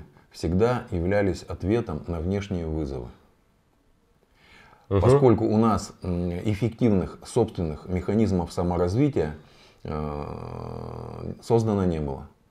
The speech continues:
Speaker 1: И последние тридцать лет истории, к сожалению, тоже не стали исключением из этого правила, несмотря на то, что мы кардинально перестроили,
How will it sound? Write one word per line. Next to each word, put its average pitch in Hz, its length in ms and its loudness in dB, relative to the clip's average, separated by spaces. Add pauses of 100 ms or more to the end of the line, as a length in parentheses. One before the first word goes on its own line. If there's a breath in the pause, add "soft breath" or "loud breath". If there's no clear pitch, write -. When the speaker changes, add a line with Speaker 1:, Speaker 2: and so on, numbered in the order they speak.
(300)
Speaker 1:
И 92 60 0
последние 117 460 2
тридцать 107 360 0
лет 101 180 0
истории, 110 420 2
к - 60 -10
сожалению, 87 520 0
тоже 107 220 -2
не 85 120 0
стали 80 300 -4
исключением 78 560 -4
из 85 80 -4
этого 82 240 -2
правила, 80 340 -2
несмотря 95 360 -2
на 90 120 0
то, 127 300 0 (240 soft breath)
что - 180 -4
мы 101 160 4
кардинально 101 580 2
перестроили, 87 640 2